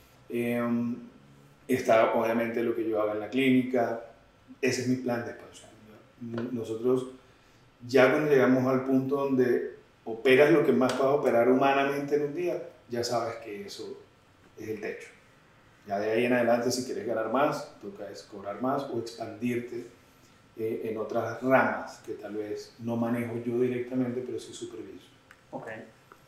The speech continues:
Speaker 2: Me parece muy llamativo todo lo que acabas de mencionar. Creo que hay varios de estos puntos que vamos a ir recogiendo más adelante.
Speaker 1: Chévere.
Speaker 2: Pero, digamos, como entrando en materia,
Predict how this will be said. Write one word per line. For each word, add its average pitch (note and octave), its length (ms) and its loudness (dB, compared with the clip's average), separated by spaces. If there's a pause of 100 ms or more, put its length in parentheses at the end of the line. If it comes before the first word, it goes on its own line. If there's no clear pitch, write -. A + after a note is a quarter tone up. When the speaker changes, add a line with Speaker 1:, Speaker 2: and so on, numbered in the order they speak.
(120)
Speaker 2:
Me D#3+ 80 -16
parece D3 360 0
muy E3+ 100 0
llamativo F3 340 2
todo D#3 120 2
lo D#3 60 2
que E3+ 80 0
acabas C#3+ 320 2
de D3+ 40 -2
mencionar. D#3 400 -2
Creo D#3+ 180 2
que E3 260 2
hay D#3 140 2
varios D#3 240 6
de E3+ 60 2
estos - 160 -2
puntos F3 300 -2
que F#3+ 120 -2
vamos - 260 2
a E3+ 40 0
ir C#3+ 100 0
recogiendo C3+ 680 -4
más D3 140 -8
adelante. D#3+ 340 -2 (180)
Speaker 1:
Chévere. - 240 -20 (180)
Speaker 2:
Pero, G#3+ 420 6 (1040)
digamos, D#4 240 -4
como D#3+ 260 0
entrando D3 320 -2
en D#3 40 -4
materia, C3+ 540 -2